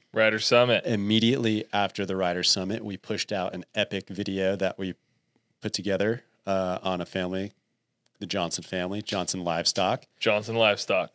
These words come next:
Speaker 2: Uh, One Wheels Presents video. Right after that, we went to Shred Fest, jammed our faces off.
Speaker 1: Laser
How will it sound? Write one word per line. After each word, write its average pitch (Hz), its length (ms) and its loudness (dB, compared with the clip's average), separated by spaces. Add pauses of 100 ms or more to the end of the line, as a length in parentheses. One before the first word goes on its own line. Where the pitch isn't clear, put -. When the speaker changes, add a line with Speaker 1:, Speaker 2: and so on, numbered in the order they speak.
Speaker 2:
Uh, 95 140 0
One 92 180 2
Wheels 87 220 -2
Presents 90 440 -2
video. 98 420 -2 (280)
Right 156 320 2
after 131 320 4
that, 107 280 4
we 101 120 0
went 95 220 0
to 92 60 -4
Shred 85 340 0
Fest, 85 460 -2 (300)
jammed 135 500 6
our 117 160 6
faces 95 540 2
off. 78 460 -4
Speaker 1:
Laser 147 640 6